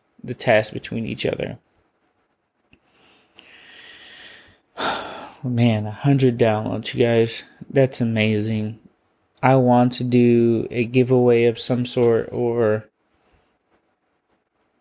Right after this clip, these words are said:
a shout out, and I'll think about it before the next podcast.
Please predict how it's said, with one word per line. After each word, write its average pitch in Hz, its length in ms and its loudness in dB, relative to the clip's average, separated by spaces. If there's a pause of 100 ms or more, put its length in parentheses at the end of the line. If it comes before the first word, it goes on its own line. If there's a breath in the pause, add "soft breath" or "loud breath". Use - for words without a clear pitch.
(920)
a 127 60 -4
shout 113 440 2
out, 113 300 4
and 135 120 0
I'll 131 100 4
think 127 240 0
about 117 320 2
it 120 260 2
before 123 420 0
the 113 120 -4
next 117 380 -4
podcast. 113 880 0